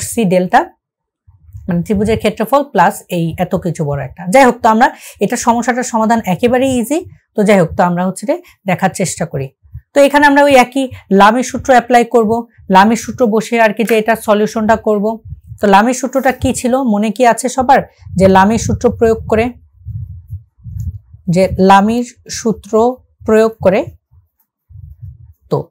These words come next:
দেখি যে কি হয়। লামির সূত্র কি বলে দেখো, এখানে একটা সি পয়েন্টে সমবিন্দু বল কাজ করতেছে, তাই না?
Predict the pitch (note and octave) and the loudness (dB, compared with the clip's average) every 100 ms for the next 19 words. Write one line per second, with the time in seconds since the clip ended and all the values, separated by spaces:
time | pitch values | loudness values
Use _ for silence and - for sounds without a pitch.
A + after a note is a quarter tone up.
0 | _ A#3+ G#3 B3 D4+ B3+ C#4 D4 G#3+ D#3 | _ 0 2 2 0 -2 -2 0 0 0
1 | F3 F3 G3+ B3+ B3 C#4 C#4 - C#4+ A#3 | -2 2 4 2 0 0 0 2 2 2
2 | E3 D3 D3 E3+ F3 G#3+ G#3+ B3+ C4 - | 2 -2 -2 -2 -2 -2 -2 -4 -4 -4
3 | C4+ B3 A#3 F3 D#3 C4 F4 - - - | -4 -2 0 0 0 -2 -4 -14 -20 -12
4 | - B3 C4+ C4 B3+ B3 B3 B3 A#3 A#3 | 0 4 4 2 0 2 2 4 2 0
5 | B3+ - G#3+ E3 F3+ F#3+ | -6 -4 -6 -6 -4 -4